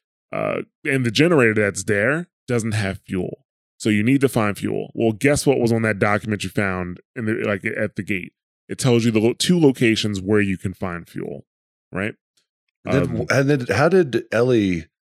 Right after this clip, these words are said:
Speaker 2: describe that, uh, that gate in her journal? It was like
Speaker 1: Oh, it was
Speaker 2: the
Speaker 1: the fuck
Speaker 2: fuck
Speaker 1: Fedra gate.
Speaker 2: Yeah, yeah, that's it. That's
Speaker 1: Fuck
Speaker 2: it.
Speaker 1: Fedra gate.
Speaker 2: <laughs>
Speaker 1: So this, like, you know,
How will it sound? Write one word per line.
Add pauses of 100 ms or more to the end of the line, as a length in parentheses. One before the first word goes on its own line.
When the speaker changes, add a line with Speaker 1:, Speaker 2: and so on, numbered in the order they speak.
(240)
Speaker 2:
describe
that, (1120)
uh, (180)
that
gate
in
her (160)
journal?
It
was
like (960)
Speaker 1:
Oh,
it
was
Speaker 2:
the
Speaker 1:
the
fuck
Speaker 2:
fuck
Speaker 1:
Fedra
gate. (280)
Speaker 2:
Yeah,
yeah,
that's
it. (160)
That's
Speaker 1:
Fuck
Speaker 2:
it.
Speaker 1:
Fedra
gate.
Speaker 2:
<laughs>
Speaker 1:
So (840)
this, (180)
like,
you
know,